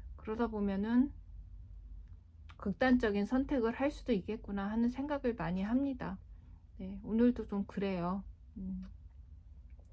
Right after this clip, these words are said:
요즘 너무 술 먹는 영상만 올라가서 제가 오늘은 좀 이런 말씀을 드리고 싶었어요. 음, 주변에 저처럼 불안 장애나 우울증을 겪고 계시는 분이 계시다면은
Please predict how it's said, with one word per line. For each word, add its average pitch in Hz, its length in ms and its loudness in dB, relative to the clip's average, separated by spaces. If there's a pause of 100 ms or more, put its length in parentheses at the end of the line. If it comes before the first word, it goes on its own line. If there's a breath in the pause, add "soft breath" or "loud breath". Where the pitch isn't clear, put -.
(140)
요즘 240 220 6
너무 208 360 6
술 359 180 -6
먹는 359 280 4
영상만 214 480 4
올라가서 202 640 2
제가 190 360 -6 (480 loud breath)
오늘은 202 340 2
좀 185 200 -2
이런 202 240 2
말씀을 175 440 -2
드리고 190 360 -2
싶었어요. 185 760 -6 (720 loud breath)
음, 180 400 -2
주변에 208 760 6
저처럼 196 480 0
불안 190 300 2
장애나 180 840 0 (300)
우울증을 202 1040 2
겪고 185 520 0
계시는 175 840 0
분이 185 360 0
계시다면은 170 840 0